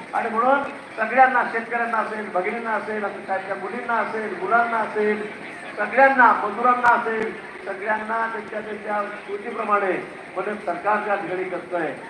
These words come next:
मागच्या वेळेला त्या पेट्या वाटल्या गेल्या, त्या पेट्यामध्ये आपले काम करणारे लोक आहेत, बांधकाम करणारे आपले मजूर आहेत, त्यांना गमबूट,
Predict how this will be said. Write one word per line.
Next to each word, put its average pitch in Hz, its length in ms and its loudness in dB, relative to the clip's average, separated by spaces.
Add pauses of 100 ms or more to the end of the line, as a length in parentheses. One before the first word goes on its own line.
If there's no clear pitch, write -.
(140)
मागच्या 202 280 2
वेळेला 220 200 2
त्या 226 100 2
पेट्या 220 320 2
वाटल्या 226 300 6
गेल्या, 220 320 4 (800)
त्या 208 100 2
पेट्यामध्ये 220 500 2
आपले 220 180 -2
काम 214 280 4
करणारे 233 380 2
लोक 226 180 0
आहेत, 233 280 2 (1400)
बांधकाम 202 400 2
करणारे 233 320 0
आपले 233 200 -4 (120)
मजूर 226 200 0
आहेत, 240 260 6 (1000)
त्यांना 220 220 -2
गमबूट, 240 540 4